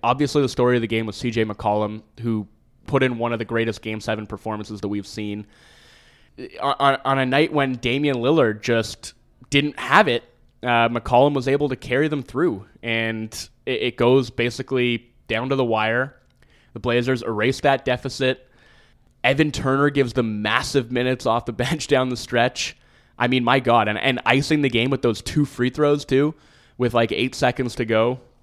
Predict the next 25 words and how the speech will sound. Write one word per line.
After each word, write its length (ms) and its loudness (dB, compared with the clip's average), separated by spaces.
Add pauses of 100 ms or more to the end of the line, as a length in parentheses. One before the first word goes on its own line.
(220)
He 220 0
was 180 8
incredible. 720 4 (800)
You 160 -4
know, 140 4
Enes 320 2
Kanter, 400 0
as 120 -2
much 200 0
as 120 -2
he 400 -4
just 260 -6
couldn't 260 -2
really 240 2
hang 320 -4
defensively 600 -4
when 140 -2
he 60 -4
had 160 -6
to 60 -6
go 120 2
up 160 0
against 300 -6
Jokic, 420 0
still 580 0